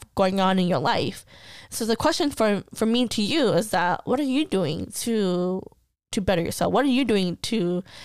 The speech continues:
make sure that you have a good life? A life where you are happy, a life where you enjoy not only yourself, but the people around you?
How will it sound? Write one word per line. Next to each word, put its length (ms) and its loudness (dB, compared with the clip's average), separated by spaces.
make 140 0
sure 200 0
that 140 0
you 140 0
have 560 0
a 80 0
good 200 0
life? 340 -2
A 60 2
life 340 2
where 120 4
you 640 2
are 120 0
happy, 600 0
a 80 -2
life 280 0
where 80 0
you 320 0
enjoy 640 2
not 180 0
only 180 2
yourself, 640 -2
but 280 2
the 80 -4
people 300 -2
around 380 0
you? 280 0